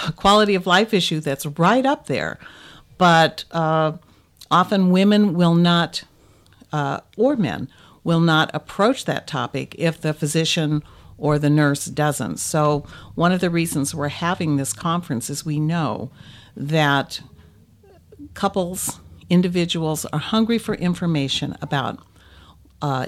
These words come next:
intimacy, function, and, uh, a re-, a restoring a sense of well-being. So we have,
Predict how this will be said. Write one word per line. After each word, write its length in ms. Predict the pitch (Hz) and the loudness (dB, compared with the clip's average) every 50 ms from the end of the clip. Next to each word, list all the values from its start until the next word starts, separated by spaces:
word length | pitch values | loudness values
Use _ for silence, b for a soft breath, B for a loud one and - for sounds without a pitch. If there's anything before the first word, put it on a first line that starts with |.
| - - | -2 0
intimacy, 800 | 165 180 175 - 208 214 220 214 - - 240 233 240 254 254 - _ _ _ _ _ _ _ _ _ _ _ _ | 0 0 2 2 0 0 0 -2 -2 -4 -2 -2 -2 -4 -6 -8 _ _ _ _ _ _ _ _ _ _ _ _
function, 800 | _ - - 190 180 185 180 - - 190 185 185 185 185 196 - b b b b b b b b b b _ - | _ -4 0 0 2 2 0 0 -2 -2 -2 -2 -2 -4 -6 -8 b b b b b b b b b b _ -2
and, 400 | 170 165 165 160 165 156 - - - | 0 2 2 2 2 0 -2 -4 -4
uh, 320 | 165 165 160 156 156 147 - - - | -4 -2 0 0 0 -2 -4 -4 -2
a 120 | 180 175 160 | 0 0 0
re-, 160 | 170 170 170 - - 170 | 0 -2 -2 -4 -4 -2
a 100 | 170 160 | -2 -2
restoring 640 | 151 156 170 170 - - 208 196 190 190 175 160 | -2 -4 -4 -4 -4 -2 0 0 2 2 2 2
a 40 | 151 | 2
sense 380 | - - - 170 160 151 - | 0 0 0 0 0 0 -2
of 120 | 151 147 - | -6 -6 -4
well-being. 580 | 156 147 135 139 143 151 151 143 123 90 - b b b b b b b b | -2 -2 -2 -2 -2 -2 0 0 0 -2 -4 b b b b b b b b
So 240 | - - 190 175 | -4 0 2 2
we 180 | 170 170 175 170 | 2 2 0 0
have, 380 | 156 175 165 156 151 156 - | 0 0 0 0 -2 -2 -6